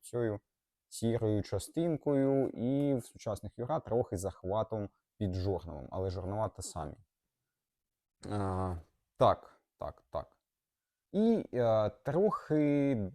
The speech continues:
відмінні, скажімо так, в Юра є така система улавлювач пару. От, з часом на оцих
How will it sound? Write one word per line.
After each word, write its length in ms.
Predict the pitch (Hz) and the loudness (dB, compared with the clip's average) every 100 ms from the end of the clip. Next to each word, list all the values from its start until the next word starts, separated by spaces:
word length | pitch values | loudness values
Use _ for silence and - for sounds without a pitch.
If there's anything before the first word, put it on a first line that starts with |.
| - | -2
відмінні, 540 | 101 92 113 160 135 | 0 2 2 2 0
скажімо 360 | - 110 107 101 | -2 -4 -4 -2
так, 200 | 110 - | -4 -4
в 20 | |
Юра 220 | 113 156 | -4 -2
є 180 | 151 117 | 0 0
така 200 | 104 - | -2 -6
система 400 | 104 - - 127 - | -12 -10 -6 -6 -6
улавлювач 600 | 104 107 104 98 92 - | -4 -2 -2 -2 -4 -8
пару. 380 | - 85 69 - _ _ _ _ _ _ _ _ | -8 -8 -8 -14 _ _ _ _ _ _ _ _
От, 340 | - 95 78 - | -10 -8 -8 -12
з 60 | |
часом 520 | - 160 175 - 110 | -8 -4 -4 -4 -4
на 140 | 104 101 | -4 -4
оцих 440 | 101 - 101 - | -6 -6 -8 -10